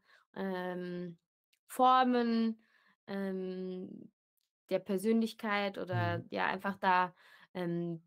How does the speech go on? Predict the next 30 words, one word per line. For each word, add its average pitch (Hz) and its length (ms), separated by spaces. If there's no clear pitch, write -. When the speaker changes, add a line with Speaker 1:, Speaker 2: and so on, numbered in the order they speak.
Speaker 1:
dargestellt 226 520
werden 170 220
können. 185 180
Ich 190 80
finde 214 160
es 196 80
auch - 40
schön, 196 220
jetzt 190 180
im 185 240
mexikanischen 196 680
Wrestling 214 400
gibt's 190 180
ja 185 100
auch 180 80
viele 185 300
Frauen, 175 420
die 170 80
sind 170 180
zwischen 175 300
fünfzig 170 420
und 165 140
sechzig, 233 380
die 165 260
weiter 165 300
wresteln, 233 500
was 185 260
jetzt - 380
im, 175 420
äh, 165 400